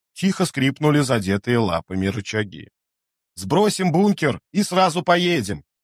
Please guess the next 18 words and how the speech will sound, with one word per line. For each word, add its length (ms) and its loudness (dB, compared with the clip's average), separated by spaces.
пообещал 640 -2
Жимми, 600 2
забираясь 680 0
в 80 -6
водительское 680 -6
кресло. 540 -12
Кажется, 560 0
за 140 -6
спасение 640 -2
наставника 680 0
его 280 2
все 260 -2
же 120 -4
простили. 680 -6
Во 120 -2
всяком 500 0
случае, 540 -6
пока. 480 -14